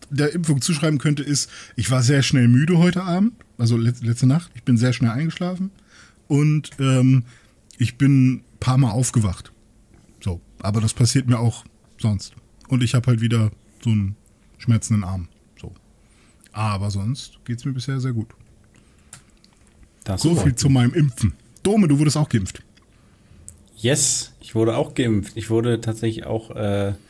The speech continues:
Speaker 2: geimpft. Ich habe jetzt dieses, die, diesem Bi-, BioNTech habe ich mir reinhauen lassen und, äh, ja, das war relativ easy. Ich war halt bei einem lokalen Hausarzt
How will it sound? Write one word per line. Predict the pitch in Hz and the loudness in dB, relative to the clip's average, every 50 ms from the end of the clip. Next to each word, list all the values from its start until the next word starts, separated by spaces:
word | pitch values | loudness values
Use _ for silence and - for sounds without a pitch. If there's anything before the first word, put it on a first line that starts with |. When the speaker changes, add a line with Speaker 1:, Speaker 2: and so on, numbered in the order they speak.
| - - - - - - - _ _ _ - | -20 -20 -20 -20 -20 -20 -20 _ _ _ -12
Speaker 2:
geimpft. | - - - 190 233 262 254 - - - - - - - | -6 -2 0 2 2 2 0 -2 -8 -8 -8 -8 -8 -8
Ich | 135 - - 139 | -8 -6 -2 -2
habe | 135 135 131 127 | -2 -2 -2 -2
jetzt | 127 143 139 139 - - - | -2 -2 -2 -2 -4 -2 -2
dieses, | 131 127 143 135 127 123 127 - - | -2 0 0 0 0 0 -2 -4 -4
die, | - 143 131 | -4 -4 -4
diesem | - 131 117 135 151 143 139 143 139 139 135 131 123 120 | -4 -4 0 0 2 2 2 2 4 4 2 2 0 -2
Bi-, | 117 127 131 139 131 120 - | -2 -2 0 0 -2 -4 -6
BioNTech | 120 113 120 123 131 135 151 170 175 170 - 160 170 180 175 - - - - - - - - - - | -4 0 0 2 2 4 4 2 2 2 0 0 -2 -2 -2 -6 -12 -14 -16 -20 -20 -20 -20 -20 -10
habe | - - 143 151 | -6 -4 -2 -2
ich | 147 151 - | -2 0 0
mir | 151 147 151 147 | 2 2 2 2
reinhauen | 147 143 143 147 139 139 143 151 151 143 151 151 151 151 | 0 0 -2 -2 -2 0 0 0 0 0 0 2 2 2
lassen | 147 143 151 - 170 170 170 170 | 0 0 -2 -2 -2 0 0 0
und, | - 127 117 120 120 123 127 | 0 0 0 0 0 0 0
äh, | 123 120 123 120 117 123 139 | 0 0 0 0 -2 -2 0
ja, | 143 131 - - - | 0 0 -2 -4 -6
das | - 117 - - | -8 -8 -4 0
war | 110 104 101 104 | 0 0 2 2
relativ | 113 110 120 117 - 123 113 113 - - - - | 0 0 0 0 0 0 -2 -2 -4 -10 -6 -2
easy. | 120 113 110 123 143 170 185 175 - - 117 113 - - - _ - - | 0 2 2 2 2 0 -2 -4 -4 -4 -4 -4 -6 -10 -20 _ -20 -20
Ich | - - | -8 -4
war | 117 107 104 98 | -2 0 0 0
halt | 107 98 92 - - - - - - _ - | 0 -2 -2 -4 -8 -16 -20 -20 -18 _ -4
bei | 101 95 | -2 -2
einem | 92 95 95 92 92 92 92 | 0 0 -2 -2 -2 -2 -4
lokalen | 95 87 - - 101 95 92 90 87 85 | -6 -8 -6 -4 -4 -2 -2 -4 -4 -6
Hausarzt | 90 92 92 - - 139 170 165 - - | -6 -6 -6 -6 -4 -4 -4 -4 -6 -8